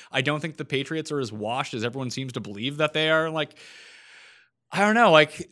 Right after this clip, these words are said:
a lot broke right for them last year, especially their defense being, like, attacking and being really good. Like, great defense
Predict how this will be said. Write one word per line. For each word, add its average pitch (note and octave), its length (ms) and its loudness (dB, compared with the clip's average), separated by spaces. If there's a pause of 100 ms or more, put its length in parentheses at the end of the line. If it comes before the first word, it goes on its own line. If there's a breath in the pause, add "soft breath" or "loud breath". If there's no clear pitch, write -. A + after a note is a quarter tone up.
a E3 60 2
lot F#3 340 6
broke F3 300 4
right C3 380 2
for C3+ 160 -8
them B2 200 0
last A2+ 440 0
year, G#2 180 -6
especially D#3+ 320 0
their D3+ 140 -2
defense C#3+ 480 -6
being, C#3 360 -4
like, G#2 360 -6
attacking C3+ 680 2
and G2 100 -12
being C3 260 -4
really A#2 260 -4
good. A#2+ 280 -4
Like, A2 240 -6 (400)
great D3 420 0
defense C#3+ 540 -2